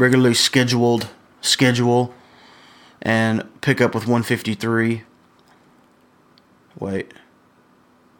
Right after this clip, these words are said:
You know what I mean. And, uh, so that's what we're gonna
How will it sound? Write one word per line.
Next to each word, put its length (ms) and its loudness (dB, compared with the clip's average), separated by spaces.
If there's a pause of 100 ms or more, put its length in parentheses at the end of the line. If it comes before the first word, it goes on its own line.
(260)
You 120 6
know 80 6
what 80 6
I 60 4
mean. 280 -2 (920)
And, 340 8
uh, 560 6 (640)
so 180 2
that's 200 6
what 100 10
we're 100 8
gonna 140 8